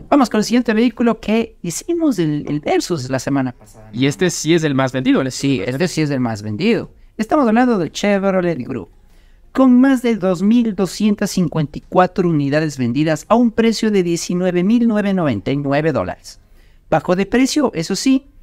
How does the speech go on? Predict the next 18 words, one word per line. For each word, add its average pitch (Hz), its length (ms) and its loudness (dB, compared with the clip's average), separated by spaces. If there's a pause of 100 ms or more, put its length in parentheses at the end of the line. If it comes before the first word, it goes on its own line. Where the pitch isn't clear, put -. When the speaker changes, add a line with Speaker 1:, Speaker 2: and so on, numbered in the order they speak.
(280)
Speaker 1:
tiene 277 220 2
un 247 60 6
motor 220 340 0
uno 226 240 0
punto 220 260 0
cinco 202 320 0
aspirado 170 400 0
de 160 60 0
manera 143 320 0
natural, 135 480 0
no 139 500 0
tiene 143 320 0
turbo, 135 480 0
por 107 160 -4
si 113 120 -12
mucha 113 460 -2
gente 131 220 -4
dice, 175 220 -2